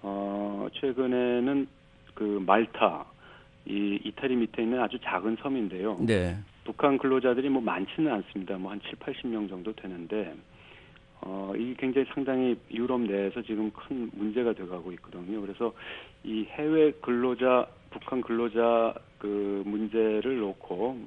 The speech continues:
Speaker 1: 어, 유럽 의회가 사월에, 사월 이십 일, 어, 큰 회의를 엽니다. 그래서 거기에 이제 저도 개인적으로,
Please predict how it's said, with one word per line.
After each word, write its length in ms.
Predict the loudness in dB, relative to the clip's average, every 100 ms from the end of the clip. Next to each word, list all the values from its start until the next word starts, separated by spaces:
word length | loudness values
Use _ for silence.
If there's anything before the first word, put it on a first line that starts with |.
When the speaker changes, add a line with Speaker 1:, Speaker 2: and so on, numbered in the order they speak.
| -10
Speaker 1:
어, 240 | -10 -8
유럽 280 | -2 0 0 2
의회가 380 | 0 0 -4 -4
사월에, 560 | -4 -4 -2 -2 -4 -2
사월 320 | -2 -2 -2
이십 260 | -4 -4
일, 260 | -4 -2 -4 -8 -18 -18 -18 -18 -20 -14 -8
어, 760 | -6 -4 -6 -8 -8 -8 -8 -8
큰 280 | -2 0 0
회의를 540 | 0 4 4 4 -2 -4
엽니다. 380 | -2 0 -2 -6
그래서 400 | -8 -4 -4 -4 -10 -18 -6
거기에 300 | 0 2 2
이제 100 | 2
저도 340 | -2 -2 -2 -4
개인적으로, 540 | -2 -4 -4 -6 -8